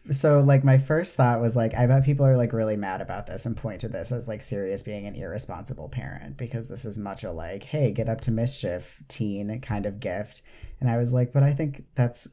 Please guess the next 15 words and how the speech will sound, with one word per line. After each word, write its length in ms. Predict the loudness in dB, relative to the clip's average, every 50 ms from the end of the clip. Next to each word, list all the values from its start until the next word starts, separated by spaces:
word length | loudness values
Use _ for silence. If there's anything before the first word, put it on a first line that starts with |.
| _ -20
fine." 560 | -20 -12 -4 -2 -2 -2 -2 -4 -6 -6 -6 -4
And 160 | -2 -2 0
then 80 | 0
I 100 | 0 2
was 140 | 0 2 2
like, 260 | 2 2 2 0 -4 _ _ _ _ _ _
"Harry 760 | 0 2 4 4 6 6 6 4 4 2 2 0 0 -2 -4 _ _ 0
is 340 | 4 6 6 6 6 4 0 -8 -12 -16 _ _ _ _ -20 -20 _ _ 2
a 420 | 2 4 4 4 2 2 2 0 -2 -6 _ _ _ _ _ _ _ -2
kid 460 | 2 4 4 4 4 0 -2 -6 -8 -12 _ -6 2 4
who 240 | 4 4 4 2 2
is 200 | 2 0 0 -2 -6 _ _ _
constantly 1200 | -16 -14 -2 2 4 6 6 4 2 -2 -2 -2 0 -2 0 -2 -2 -2 -2 -2 -2 -2 -4 -4 -6 -10 -16 _ _ _ _ 4
in 460 | 6 6 8 6 6 4 2 0 -4 -10 _ _ _ _ _ -14 -8 -2
danger. 800 | 0 2 4 4 4 2 2 0 -2 -2 -2 -2 -2 -4 -4